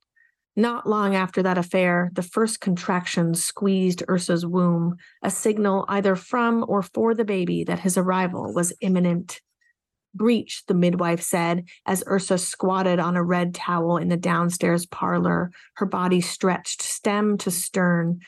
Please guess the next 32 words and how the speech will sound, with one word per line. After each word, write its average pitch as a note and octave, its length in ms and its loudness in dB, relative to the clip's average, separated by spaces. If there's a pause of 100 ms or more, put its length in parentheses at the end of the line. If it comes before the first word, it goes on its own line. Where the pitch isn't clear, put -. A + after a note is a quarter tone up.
(120)
She - 160 -2
was G3+ 180 2
a F#3+ 40 0
rubber F3+ 300 2
band D#3 400 -2
about F3 320 -2
to - 100 -6
sta-, E3 300 -6 (100)
snap. F3+ 460 -4 (920)
Forty B3 340 4
hours G#3+ 400 2
after G3+ 300 0
the F#3 100 2
first G3 320 -2
contraction, F#3 840 0 (260)
Ray G#3 320 2
emerged F#3+ 720 -2
bottom G3 360 0
first. F3 580 -2 (360)
His G#3+ 160 0
mother G#3 380 2
imagined F#3 480 0
him F3+ 160 2
scratching F#3+ 540 0
her F#3 80 2
insides F3+ 640 0
with F#3 100 -2
his F3+ 200 -6
fingernails F3 600 0
on E3+ 100 0
his F3 180 2
reluctant F3+ 800 -4